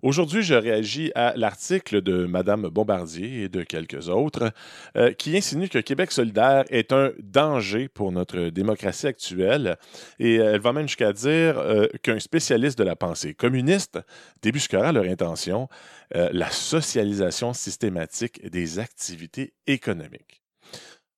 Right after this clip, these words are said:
Donc, euh, mon pre-, quand je lis ça, euh, j-, la première réaction que j'ai, c'est, est-ce que c'est une si mauvaise chose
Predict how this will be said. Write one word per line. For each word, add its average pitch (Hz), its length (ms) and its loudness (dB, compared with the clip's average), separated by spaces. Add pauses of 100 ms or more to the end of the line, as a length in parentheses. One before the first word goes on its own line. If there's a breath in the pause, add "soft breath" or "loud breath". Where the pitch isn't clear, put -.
Donc, 175 360 2
euh, 127 180 6
mon 127 160 2
pre-, - 160 -4 (180)
quand 226 140 2
je 175 100 -6
lis 123 80 0
ça, - 140 0
euh, 104 580 4
j-, 107 120 -4
la 113 100 2
première 190 280 0
réaction 135 380 0
que 110 60 -8
j'ai, 180 140 -4
c'est, - 160 -6
est-ce 165 180 -2
que 180 80 -4
c'est - 260 -4
une - 120 0
si - 240 0
mauvaise 123 400 4
chose 202 580 0